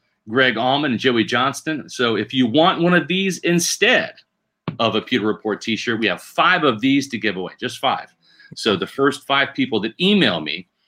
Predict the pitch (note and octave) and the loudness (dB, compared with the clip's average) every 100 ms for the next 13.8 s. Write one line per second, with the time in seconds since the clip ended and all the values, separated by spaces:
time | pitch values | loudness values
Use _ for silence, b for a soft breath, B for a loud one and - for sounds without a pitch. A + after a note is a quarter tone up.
0 | _ - B2+ D3+ D3 F3+ D#3+ D#3 D#3+ D3+ | _ -6 -4 -2 0 2 2 2 -2 -2
1 | - C#3 C#3+ A#2+ A#2+ G#2 C3+ E3+ E3+ - | -4 -4 -4 -2 -2 0 0 2 -2 0
2 | G3 F#3 F3 - F3+ - - - - _ | -2 -2 -4 0 0 0 -10 -14 -20 _
3 | _ - G#2 G2+ D#2+ - F3+ F3+ - E3+ | _ -4 -2 -2 -8 -6 -4 -4 -4 -2
4 | E3 E3 E3+ E3+ - - - - B2+ C#3 | 0 0 0 -2 -8 -14 -10 -4 -2 -2
5 | C3 D3+ D3+ D3+ F3+ E3 D#3 C#3+ - b | -6 -4 -4 -2 -2 -2 -4 -10 -14 b
6 | b - A2+ A#2 C#3+ D3+ C#3+ D3 C3+ F#3+ | b -10 -8 -4 0 0 0 -2 -2 0
7 | A#2 F2 - - G2+ C3+ F3+ D#3 D#2 _ | 0 0 -6 -4 2 4 4 4 0 _
8 | _ A#2+ A2+ A#2+ A2+ C3+ A#2 F2+ B2+ E3 | _ -2 0 0 -2 -4 -4 -2 0 0
9 | G3+ - _ - G2+ G#3 G#3 - _ - | 0 -6 _ -10 -2 -2 -4 -16 _ -6
10 | B2 C3 D3+ D3 C3+ E3+ D#3 G#2 E2 E2+ | -2 0 -2 -4 -8 -6 -6 -6 -8 -8
11 | G2 - - D3 E3 D#3 _ - G2 B2 | -10 -6 -2 -2 -2 -8 _ -10 -2 2
12 | C#3 C#3 - - B2+ - A#2+ C3 A2 G#2 | 2 2 -2 -6 -8 -6 -4 -2 -2 -2
13 | C3+ C#3+ - D3 C#3 F2+ E2 E2 | -4 -4 -4 -4 -4 -6 -8 -10